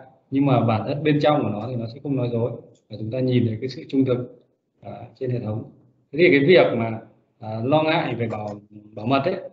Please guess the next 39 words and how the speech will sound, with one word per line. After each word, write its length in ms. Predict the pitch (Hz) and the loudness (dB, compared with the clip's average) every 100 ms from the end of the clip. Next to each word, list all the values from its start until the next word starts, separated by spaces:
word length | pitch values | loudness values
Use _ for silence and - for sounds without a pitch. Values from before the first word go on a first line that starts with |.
| _ _ _ _ | _ _ _ _
cái 100 | - | -10
đấy 140 | 117 120 | -6 -4
thì 300 | 151 120 110 110 - | -2 -2 -2 -6 -6
đương 180 | 135 151 | 0 4
nhiên 240 | 170 160 | 6 6
là, 120 | 127 107 | 2 -2
là 220 | 101 101 | -6 -8
đâu 200 | 117 131 | -4 -4
cũng 120 | 131 - | -4 -6
canh 160 | 139 | -4
cánh 200 | 127 113 | -2 -2
rồi. 160 | 156 113 - - _ _ - | -2 -4 -6 -16 _ _ -6
Vì 120 | 110 | -2
dữ 160 | 123 | 0
liệu 160 | 170 165 | 2 2
của 140 | 110 104 | 0 -6
chúng 140 | 117 | -4
ta, 340 | 135 127 123 123 - - - | -2 0 -2 -4 -12 -16 -8
thông 120 | 131 | 0
tin 180 | 143 127 | 4 4
của 60 | 104 | 2
chúng 140 | - 117 | 0 0
ta, 320 | 135 123 123 - - - 113 | 2 0 -2 -8 -18 -20 -10
à, 140 | 110 113 - - - | -6 -6 -8 -14 -2
doanh 200 | 156 170 | 4 8
nghiệp 180 | 160 143 | 8 6
thì 520 | 135 123 117 113 107 104 - _ _ _ | 0 -4 -2 -2 -4 -10 -18 _ _ _
có 120 | 147 208 | -2 2
thể 340 | 165 113 104 110 - _ | 4 2 -2 -10 -14 _
nhìn 180 | 120 120 | -10 -8
nhận, 140 | 131 131 | -8 -8
có 60 | |
một, 180 | 151 170 165 | -10 -10 -10
có 100 | 147 | -6
thể 180 | 165 107 104 113 - - _ - 143 - | -4 -4 -8 -12 -14 -18 _ -12 -12 -12
không, 200 | - 180 | -6 -4
không 200 | 180 180 | 2 4
đến 220 | 151 160 | 4 4
mức 80 | 185 | 2